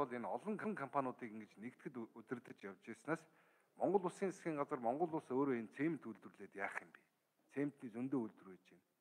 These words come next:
Хөтлийн цемент зохионыхоо үйлдвэр бид нар айпо хийгээд яаралтай одоо хувьцааг нь одоо борлуулдаг юм яадаг,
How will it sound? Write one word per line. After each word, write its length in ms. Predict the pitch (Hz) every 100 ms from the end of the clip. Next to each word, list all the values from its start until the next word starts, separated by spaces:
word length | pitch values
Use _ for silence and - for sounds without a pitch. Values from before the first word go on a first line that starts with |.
| _ _ -
Хөтлийн 300 | - 190 151
цемент 240 | 151 143
зохионыхоо 440 | - 143 123 120 117
үйлдвэр 240 | 113 110
бид 160 | 104 104
нар 120 | 101 - _ _ -
айпо 240 | 120 127 -
хийгээд 300 | 117 104 107 - _ _ _ -
яаралтай 400 | 110 117 - 107
одоо 180 | - 87
хувьцааг 360 | 95 - 113
нь 80 | 101
одоо 180 | 90 95
борлуулдаг 460 | 92 101 113 - 107
юм 140 | 98
яадаг, 260 | 87 -